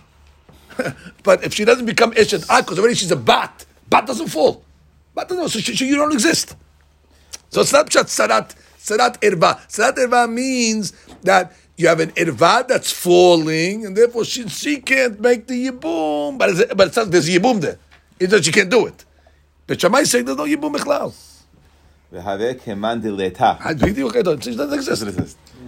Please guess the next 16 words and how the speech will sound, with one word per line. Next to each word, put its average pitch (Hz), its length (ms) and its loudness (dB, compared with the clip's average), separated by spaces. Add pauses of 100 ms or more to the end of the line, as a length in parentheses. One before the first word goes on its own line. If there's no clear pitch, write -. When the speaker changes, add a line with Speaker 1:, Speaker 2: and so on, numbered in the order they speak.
(120)
Speaker 2:
V'chen 143 320 -4
v'achot 120 380 0
isha 101 220 -4
b'kulan. 87 460 -8
Speaker 1:
All 254 180 4
of 139 60 -2
them. 87 140 -12 (260)
Speaker 2:
V'achim 113 400 -4
v'farsha 113 380 0
milteh 104 400 -4
derabba 92 460 -2
b'maskana 90 580 -6
demilta, 87 560 -2
umihu 98 560 -6 (320)
had 123 240 0
parich 113 480 -4